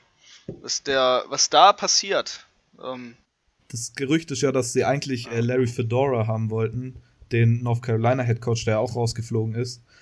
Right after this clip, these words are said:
Speaker 2: Aber ich mein, nicht jeder Head Coach will ja wieder Offensive Coordinator werden oder Defensive Coordinator,
Speaker 1: Ja.
Speaker 2: je nachdem. Und deshalb Major Applewhite, ich weiß nicht,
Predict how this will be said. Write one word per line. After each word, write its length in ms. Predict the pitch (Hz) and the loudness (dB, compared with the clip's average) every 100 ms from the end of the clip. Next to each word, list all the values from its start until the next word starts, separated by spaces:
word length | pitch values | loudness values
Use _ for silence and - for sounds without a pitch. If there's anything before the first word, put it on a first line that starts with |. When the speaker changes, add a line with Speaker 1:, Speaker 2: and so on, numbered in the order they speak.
| _ _ - | _ _ -2
Speaker 2:
Aber 400 | 110 113 113 117 - - - - - _ - | 0 4 4 2 -4 -18 -20 -20 -20 _ -14
ich 120 | 113 | -6
mein, 180 | 123 127 | -6 -4
nicht 240 | 131 123 131 | -4 -2 2
jeder 300 | 135 131 120 | 4 4 4
Head 200 | 135 120 | 0 -2
Coach 360 | 135 123 123 | 0 0 0
will 160 | 123 127 | -2 2
ja 140 | 123 | 2
wieder 200 | 117 117 | 4 2
Offensive 400 | 120 - 120 120 | 0 0 -2 -2
Coordinator 680 | - 120 120 113 110 113 104 | -2 0 2 2 2 0 -2
werden 260 | 110 110 110 | -2 -2 -2
oder 180 | 107 104 | 0 0
Defensive 480 | 117 117 113 117 | -2 0 0 -2
Coordinator, 480 | - 117 110 107 101 | -2 -2 0 -2 -2
Speaker 1:
Ja. 60 | 107 | -2
Speaker 2:
je 60 | 110 | -2
nachdem. 420 | 110 120 117 117 - - _ _ _ _ _ _ - _ - | -2 0 0 -2 -8 -20 _ _ _ _ _ _ -20 _ -4
Und 420 | 123 113 113 113 - _ _ _ _ _ _ _ _ _ - | 0 2 2 -2 -8 _ _ _ _ _ _ _ _ _ 0
deshalb 360 | 117 123 113 - - _ - | 2 2 0 -4 -20 _ -18
Major 400 | 131 123 117 123 120 | -6 -4 -2 0 0
Applewhite, 560 | 127 135 131 131 123 - | -2 0 2 2 2 -6
ich 120 | - | 0
weiß 240 | 127 123 | 0 0
nicht, 240 | 120 110 | -2 -4